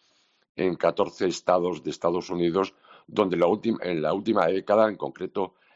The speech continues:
siete coma cinco millones de accidentes entre dos vehículos, donde por cada vida que salva un pick-up provoca otras doce entre el resto de automóviles más pequeños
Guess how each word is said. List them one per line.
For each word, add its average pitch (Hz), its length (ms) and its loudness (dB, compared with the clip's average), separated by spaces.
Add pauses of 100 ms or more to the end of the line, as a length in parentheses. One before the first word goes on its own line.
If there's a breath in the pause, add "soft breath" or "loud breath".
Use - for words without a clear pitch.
(160)
siete 123 360 -2
coma 95 180 -2
cinco 98 300 -4
millones 107 760 0
de 92 80 -2
accidentes 80 680 -6 (500 soft breath)
entre - 260 -2
dos 101 180 2
vehículos, 82 540 -4 (260)
donde 78 420 0
por - 200 -4
cada 110 220 4
vida 82 340 0 (200)
que 85 120 -6
salva 87 300 0
un 78 100 -8
pick-up - 380 -2 (140)
provoca 95 440 2
otras 85 400 -4
doce 123 480 -2 (260)
entre 82 300 -6
el - 60 -6
resto 90 500 -4
de 80 100 -2
automóviles 73 720 -4
más 82 300 -4
pequeños 85 580 -4